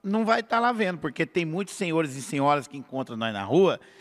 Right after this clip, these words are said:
e falam assim: "Eu tava lá em casa vendo, hein? Eu vi você falar, o Edgar não colocou o tempo."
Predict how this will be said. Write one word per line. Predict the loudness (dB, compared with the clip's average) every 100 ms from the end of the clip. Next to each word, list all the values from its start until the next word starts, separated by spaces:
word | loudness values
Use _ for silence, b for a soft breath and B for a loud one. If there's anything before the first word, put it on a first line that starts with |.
| B
e | -8
falam | -4 -2
assim: | 0
"Eu | -2
tava | 0 0 4 4
lá | 4 0
em |
casa | 0 2 2 0
vendo, | 2 2 4 2
hein? | 0 -2 -12 b b b b -2
Eu | 2
vi | 2
você | 2 0
falar, | 2 4 4 2
o |
Edgar | 0 2 2
não | 2
colocou | 2 2 4 2
o | 2
tempo." | 2 2 0 -8